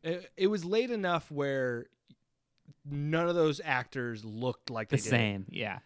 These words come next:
Speaker 1: And, uh, a lot of 'em had already moved, were actually in movies and stuff now. Like, Josh Hutcherson at the time was in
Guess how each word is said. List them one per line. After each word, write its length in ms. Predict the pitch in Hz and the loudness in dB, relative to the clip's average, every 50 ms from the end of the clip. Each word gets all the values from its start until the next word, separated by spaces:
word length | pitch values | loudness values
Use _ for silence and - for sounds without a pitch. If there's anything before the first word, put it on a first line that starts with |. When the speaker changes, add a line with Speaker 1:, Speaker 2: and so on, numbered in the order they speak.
| _ _ - | _ _ -4
Speaker 1:
And, 240 | 156 139 139 135 131 | -4 -2 0 0 0
uh, 360 | 131 131 127 123 120 117 117 - | 0 2 0 0 -2 -4 -6 -8
a 80 | - 139 | -6 -4
lot 240 | 131 139 147 160 170 | 0 2 2 4 2
of 60 | 175 | 2
'em 80 | 170 160 | 0 -2
had 120 | 135 160 | -2 -4
already 300 | 156 143 143 147 151 143 | -2 0 0 2 2 0
moved, 380 | 135 127 131 135 135 127 123 120 - - _ _ _ - | 0 0 0 -2 -2 -2 -4 -8 -10 -10 _ _ _ -6
were 220 | 139 135 156 165 | -2 2 2 4
actually 540 | 160 156 151 - - 156 156 143 135 143 - - | 2 2 0 -2 -6 -6 -4 -4 -4 -6 -6 -4
in 240 | 147 143 143 131 | -4 -4 -2 -2
movies 380 | 120 120 127 123 123 113 104 104 | -2 -4 -4 -4 -4 -6 -8 -8
and 120 | 107 107 | -12 -14
stuff 200 | - - 110 110 | -14 -14 -14 -14
now. 180 | 123 113 107 104 | -14 -12 -12 -10
Like, 140 | 107 107 101 | -10 -8 -4
Josh 260 | - 147 143 139 - | -2 -2 -2 -2 -2
Hutcherson 500 | - 139 139 - 156 156 - 156 147 139 | -4 -6 -6 -6 -10 -8 -6 -4 -4 -4
at 80 | 135 120 | -4 -6
the 80 | 131 | -8
time 320 | - - 131 131 135 131 123 | -8 -8 -8 -6 -6 -6 -6
was 140 | 117 107 113 | -6 -6 -6
in 300 | 113 110 107 110 101 | -8 -8 -8 -10 -12